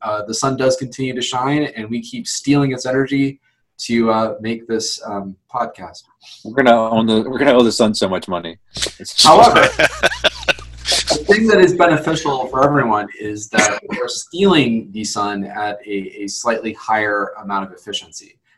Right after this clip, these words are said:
Speaker 1: And so, uh, in a, another science alert, which is a really awesome website that we encourage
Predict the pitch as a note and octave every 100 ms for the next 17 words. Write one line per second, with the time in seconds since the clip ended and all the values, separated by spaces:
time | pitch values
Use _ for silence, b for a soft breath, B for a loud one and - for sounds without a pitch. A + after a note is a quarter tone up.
0 | _ A2+ A2+ - C#3+ C3 B2+ A#2 A#2+ A#2
1 | A2+ A2 A#2 A#2 A2+ G#2+ F#2+ G#2+ A2 A#2+
2 | B2 A2+ - A#2+ A#2 A2+ G2+ A2 G#3 -
3 | G#2+ G2 G2+ G2 - - G2+ G#2 _ A2+
4 | B2+ B2 A#2+ A2+ G#2+ - A2 A2 A2 G#2
5 | G#2 - A#2 A2+ F#2 G2+ G2 F#2+ - G#2
6 | F#2+ - _